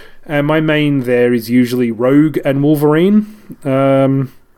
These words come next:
I don't choose <laughs> any Street Fighter characters for some stupid reason.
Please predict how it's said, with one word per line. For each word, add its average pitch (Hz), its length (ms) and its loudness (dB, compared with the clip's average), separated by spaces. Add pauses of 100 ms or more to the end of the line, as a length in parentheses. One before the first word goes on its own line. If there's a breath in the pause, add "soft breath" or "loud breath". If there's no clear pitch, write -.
(280)
I 160 80 -6
don't 160 180 0
choose 156 200 -2
<laughs> - 20 -6
any 135 240 -4
Street 143 340 -4
Fighter 147 240 -4
characters 139 500 -2
for - 120 -8
some 139 300 -2
stupid 131 380 -2
reason. 139 280 0